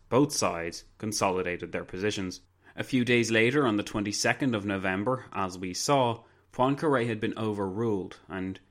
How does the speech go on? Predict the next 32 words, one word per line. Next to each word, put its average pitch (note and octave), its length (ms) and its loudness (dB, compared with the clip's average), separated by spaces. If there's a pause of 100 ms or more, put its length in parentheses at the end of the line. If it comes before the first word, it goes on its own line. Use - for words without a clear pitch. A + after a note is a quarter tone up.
(120)
the A2+ 80 -6
decision B2 540 2
to G#2 180 0
make A2+ 360 -2
peace B2 300 -4
with G#2+ 140 -2
the - 140 -6
Allies G#2+ 560 0 (280)
seemed C3 320 2
to C3+ 60 2
be B2 380 0 (180)
the G#2+ 300 -4 (320)
decision G#2 500 0
for - 160 -10
France F#2+ 400 -4
going F2+ 280 -2
forward. G2 460 -2 (1160)
Jaurès D#3+ 640 6
followed A#2+ 400 6
along, G2 540 0 (120)
ostensibly A2 720 -2
because A#2 360 0
he A2+ 80 -2
was G#2 140 -2
said G#2+ 220 0
to G#2+ 80 -4
know G#2+ 240 2
the G#2+ 160 0
Allies G#2+ 460 4
better G2 280 0
than F2+ 280 -6
Poincaré, G2 880 -2